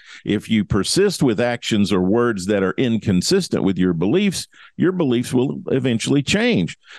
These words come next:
This is the principle that leads to brainwashing. A study of American prisoners of war who had been brainwashed into believing the enemy's point of view showed that their abandoning of the beliefs they originally fought for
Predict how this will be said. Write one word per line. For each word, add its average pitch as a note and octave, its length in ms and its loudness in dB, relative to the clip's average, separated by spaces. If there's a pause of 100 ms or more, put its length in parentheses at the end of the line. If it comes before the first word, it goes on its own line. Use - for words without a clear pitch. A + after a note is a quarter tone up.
This F3+ 240 2
is G3 100 4
the F3 120 -2
principle B2+ 540 -2
that B2 180 0
leads G#2+ 360 2
to D3 120 -2
brainwashing. B2+ 960 0 (680)
A G2+ 100 -2
study D#3 440 0
of A2+ 120 2
American A2+ 540 0
prisoners A2 460 0
of F#2 100 0
war D3 520 2
who A#2+ 120 4
had G2+ 140 0
been G2+ 200 2
brainwashed A2+ 720 2
into G2+ 140 2
believing G#2+ 560 2
the G2+ 160 2
enemy's G3 340 2
point G2 300 0
of F#2 80 0
view G2+ 280 2
showed G#2 420 0
that F#2 120 -2
their F#2 240 0
abandoning A2+ 720 0
of F2 160 -2
the F2+ 80 0
beliefs G2+ 380 0
they F2 160 0
originally D#3 540 2
fought F#3+ 400 -4
for G3 380 0